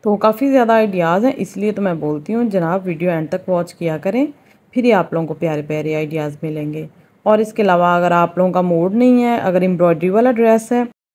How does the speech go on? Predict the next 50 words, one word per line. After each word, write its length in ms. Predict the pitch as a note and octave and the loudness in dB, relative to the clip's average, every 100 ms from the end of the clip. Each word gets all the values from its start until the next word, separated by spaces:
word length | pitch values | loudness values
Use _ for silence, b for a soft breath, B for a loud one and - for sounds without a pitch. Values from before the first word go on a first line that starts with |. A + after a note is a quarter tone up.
| _ - | _ 0
तो 60 | |
आप 160 | G3 F#3 | 2 2
लोग 100 | F#3+ | 0
उस 80 | F#3 | -4
पर 140 | - | -6
कुछ 220 | F#3 F#3 G3 | -8 -6 -2
लगाना 360 | F3+ D#3+ E3 | 0 0 0
नहीं 140 | G3+ A#3+ | 0 2
चाह 220 | A#3+ G3 | 2 2
रही, 100 | G3 | 2
just 240 | F3+ F3+ - | 0 -2 2
ट्राउज़र 300 | E3 D#3 G3 | 0 2 -2
पे 120 | D4+ | -2
समोसा 380 | D4 C4+ B3 A3 | 0 0 2 0
वर्क 200 | A3 A3 | 2 0
करना 300 | A3 G3+ G3 | 0 0 0
चाह 240 | G3 F#3+ | 0 0
रही 160 | F#3+ F#3+ | 0 -2
हैं, 160 | F#3+ F3+ b b b _ | -4 -6 b b b _
तो 200 | G#3+ G#3 | 4 4
भाग 340 | G3+ G#3 G#3 G#3 | 6 4 4 2
के 60 | B3 | 0
जाके 320 | G#3 F#3 F3+ | 2 0 0
आप 300 | F#3+ F3+ F3 | 0 0 0
लोग 180 | F#3 F3+ | -2 0
उसकी 260 | E3+ - F3+ | -4 -4 -2
अलग 220 | D#3+ D3 | 0 -2
से 140 | G3+ | -4
भी 120 | G#3 | -2
वीडियो 300 | A#3+ A#3 B3 B3 | -2 2 2 4
देख 240 | A#3 A3 | 2 0
सकती 340 | - G#3+ - | -4 -8 -4
हैं। 340 | G#3+ G#3+ G#3+ G#3 b b _ | -2 -2 -4 -8 b b _
और 200 | - G3 | 2 4
अगर 260 | G3+ - F#3+ | 6 4 4
आप 240 | E3+ E3 | 2 2
लोगों 420 | F3 F3 E3 F3+ F3 | 0 0 0 0 0
ने 140 | F3 | -2
just 240 | E3 E3 - | -2 -4 -2
गले 220 | E3+ D#3+ | 0 0
पे 120 | E3 | 0
लगाना 400 | A3+ B3+ B3 A#3+ | 0 2 2 2
है 80 | B3 | 0
तो 80 | A3+ | 0
उसकी 300 | - - - | -4 -8 -6
भी 120 | E3+ E3 | -2 -2
अलग 220 | D#3 D3 | -2 -4
से 160 | - | -6
वीडियो 360 | D3+ D3 D3 | -4 -4 -6
है। 60 | D#3 | -4